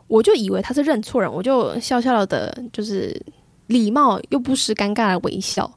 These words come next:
但是我就想说，你到底讲什么？我怎么可能会上电视呢？结果采访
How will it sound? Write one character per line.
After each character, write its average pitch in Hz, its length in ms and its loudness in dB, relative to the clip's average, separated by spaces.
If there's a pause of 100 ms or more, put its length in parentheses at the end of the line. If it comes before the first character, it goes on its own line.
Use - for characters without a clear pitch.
(120)
但 370 100 2
是 403 60 4
我 311 40 4
就 330 60 4
想 - 180 0
说， 226 140 0
你 202 60 -2
到 226 100 0
底 233 80 2
讲 196 240 -2
什 202 140 -2
么？ - 100 -4
我 165 60 -2
怎 185 100 -4
么 190 60 -2
可 - 80 -8
能 - 80 -6
会 185 80 -2
上 190 240 -2
电 180 180 -4
视 - 240 -6
呢？ - 160 -8 (220)
结 226 300 2
果 247 300 0
采 196 380 0
访 185 320 -6